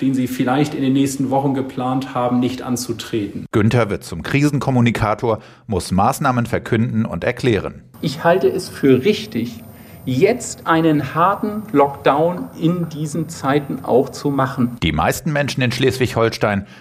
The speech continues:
Speaker 2: scheinen es Günther nicht übel zu nehmen. Bundesweit ist er der beliebteste Ministerpräsident. Der achtundvierzigjährige ist verheiratet und hat zwei Töchter. Die Abteilung Attacke hat er als Ministerpräsident inzwischen anderen überlassen.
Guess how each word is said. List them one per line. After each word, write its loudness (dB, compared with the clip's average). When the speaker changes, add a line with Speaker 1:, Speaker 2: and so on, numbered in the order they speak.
Speaker 2:
scheinen -2
es -4
Günther 0
nicht 0
übel 4
zu -4
nehmen. -4
Bundesweit 2
ist -10
er 0
der 2
beliebteste -2
Ministerpräsident. 0
Der 0
achtundvierzigjährige -2
ist -10
verheiratet -2
und 0
hat -2
zwei 0
Töchter. -4
Die 0
Abteilung -2
Attacke -4
hat -8
er -2
als -6
Ministerpräsident 0
inzwischen -4
anderen 2
überlassen. -4